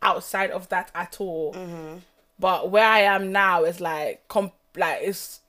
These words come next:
Speaker 1: like, I've used the skills from what I learned,
Speaker 2: Mm-hmm.
Speaker 1: and I'm using it to work in other fields. So, yeah, like, trust the process, chill, and, you know, yeah, I forgot, I forgot the third one. <laughs> I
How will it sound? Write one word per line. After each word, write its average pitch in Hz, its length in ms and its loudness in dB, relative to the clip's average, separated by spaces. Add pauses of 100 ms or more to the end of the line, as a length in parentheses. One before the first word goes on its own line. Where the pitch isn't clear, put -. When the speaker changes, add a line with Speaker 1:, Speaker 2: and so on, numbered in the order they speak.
(140)
Speaker 1:
like, 151 160 0
I've 196 160 0
used 214 300 0
the 214 80 -4
skills 302 840 4
from 233 180 -2
what 233 120 4
I 214 80 8
learned, 214 600 4
Speaker 2:
Mm-hmm. 160 200 -14 (320)
Speaker 1:
and 190 120 2
I'm 196 140 2
using 208 240 -2
it 170 60 -10
to 196 100 -4
work 185 300 -4
in 190 80 -6
other 175 220 -4
fields. 175 460 -2
So, 175 160 0
yeah, 226 300 4
like, 175 280 -2 (340)
trust 294 220 -8
the 277 60 -6
process, 240 600 0
chill, 190 840 2 (540)
and, 180 540 -2 (160)
you 220 120 -10
know, 180 560 -4
yeah, 185 400 -2
I - 40 -4
forgot, - 180 -8
I 175 40 -6
forgot - 260 -8
the 196 60 -16
third - 320 -14 (140)
one. 208 200 -6 (260)
<laughs> - 120 -12
I - 140 -12